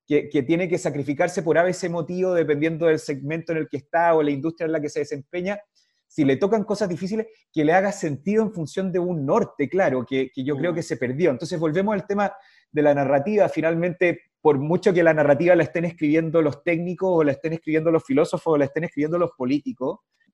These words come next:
Speaker 1: el problema no deja de... de, de, es como tapar el, el, el sol con un dedo, el problema no deja de ser narrativo.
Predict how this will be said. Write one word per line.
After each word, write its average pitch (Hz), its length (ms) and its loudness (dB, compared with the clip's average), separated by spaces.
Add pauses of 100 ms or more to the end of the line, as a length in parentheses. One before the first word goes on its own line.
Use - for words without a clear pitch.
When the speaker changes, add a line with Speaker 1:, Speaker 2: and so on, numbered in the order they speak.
Speaker 1:
el 139 200 0
problema 165 400 8
no 180 120 6
deja 196 380 6
de... 160 520 2
de, 135 320 4
de, 127 500 -2
es 156 100 2
como 160 180 0
tapar 160 280 6
el, 151 360 0
el, 143 180 0
el 135 80 -2
sol 170 180 0
con 165 100 0
un 160 100 -2
dedo, 196 140 8
el - 60 6
problema 170 320 4
no 165 80 4
deja 180 220 6
de 185 80 6
ser 196 140 0
narrativo. 151 600 2